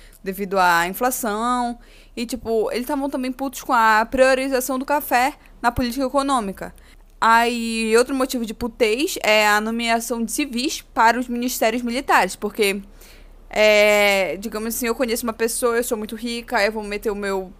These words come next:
primo, que também é muito rico, pra governar o ministério militar, sendo que ele não tem noção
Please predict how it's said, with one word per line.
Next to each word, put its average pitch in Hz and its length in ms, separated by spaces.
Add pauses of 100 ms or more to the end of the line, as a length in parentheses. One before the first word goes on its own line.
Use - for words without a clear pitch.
primo, 233 240
que 226 80
também 208 220
é - 20
muito 226 240
rico, 247 360
pra 220 260
governar 220 600
o - 20
ministério 220 400
militar, 214 380
sendo 208 220
que 233 60
ele 208 100
não 208 100
tem 220 100
noção 240 680